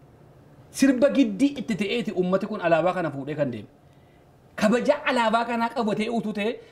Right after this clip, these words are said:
jaalala alaabaa kanaa qabatu ta'e, uummati kun alaabaa duwwaa ture. Garuu uummatichi alaabicha akka inni hin jaallanne, asirraa akka inni hin jaallanne, asirraa adda baasuu dandeenya.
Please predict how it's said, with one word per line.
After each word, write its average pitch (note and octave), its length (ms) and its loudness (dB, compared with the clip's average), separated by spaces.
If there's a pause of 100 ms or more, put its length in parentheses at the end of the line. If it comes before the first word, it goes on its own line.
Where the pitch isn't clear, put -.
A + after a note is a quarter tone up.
(120)
jaalala G3+ 480 -2
alaabaa G#3+ 400 2
kanaa G#3+ 220 -2
qabatu F#3 360 -6
ta'e, G#3+ 260 -8 (260)
uummati G#3+ 340 -2
kun A#3 200 -8
alaabaa F3+ 400 2
duwwaa F3+ 260 0
ture. D#3+ 200 -12 (1200)
Garuu C4+ 340 0
uummatichi A#3 520 -4
alaabicha G#3 500 0
akka A3 160 -4
inni F#3+ 160 0
hin F3+ 80 -2
jaallanne, F#3 560 0 (280)
asirraa F3 640 0
akka - 240 -4
inni E3+ 140 2
hin E3 80 2
jaallanne, E3 500 2 (300)
asirraa D#3+ 420 0
adda C3+ 240 -2
baasuu B2+ 240 -2
dandeenya. G#2+ 340 -12